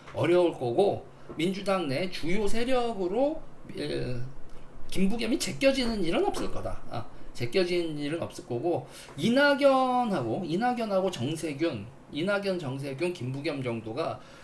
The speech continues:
서로가 서로의, 예, 뭐 이재명 이후의 사태를 수습하는 거에서,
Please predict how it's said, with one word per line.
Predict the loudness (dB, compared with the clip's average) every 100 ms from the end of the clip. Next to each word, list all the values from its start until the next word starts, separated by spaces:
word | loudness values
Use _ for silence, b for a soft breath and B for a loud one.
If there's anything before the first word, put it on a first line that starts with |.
| B
서로가 | 0 2 4 2 2 0
서로의, | -2 -4 -4 -4 -4 -2 -2 -4 -6
예, | -6
뭐 | -4 -4
이재명 | -4 -4 -2 -2 -2
이후의 | -2 -2 -2 -2
사태를 | -6 -8 -10
수습하는 | -8 -4 -4 -2 -4 -2
거에서, | -4 -4 -6 -8 -10